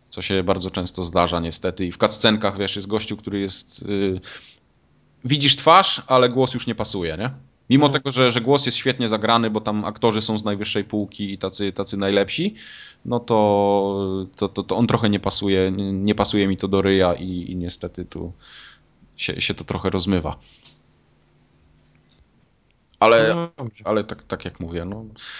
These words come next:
Speaker 1: Co, co jeszcze można o tym Hitmanie powiedzieć? Yy, fajnie, że nie jest taki bardzo krótki. Ja już prawie, prawie całą grę,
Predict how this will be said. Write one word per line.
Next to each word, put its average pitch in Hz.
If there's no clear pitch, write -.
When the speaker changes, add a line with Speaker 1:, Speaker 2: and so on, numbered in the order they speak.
Speaker 1:
Co, -
co 123
jeszcze 117
można 110
o 110
tym 110
Hitmanie 107
powiedzieć? 110
Yy, 120
fajnie, 170
że 156
nie 156
jest 143
taki 139
bardzo 131
krótki. 101
Ja 113
już 110
prawie, 110
prawie 107
całą 107
grę, 104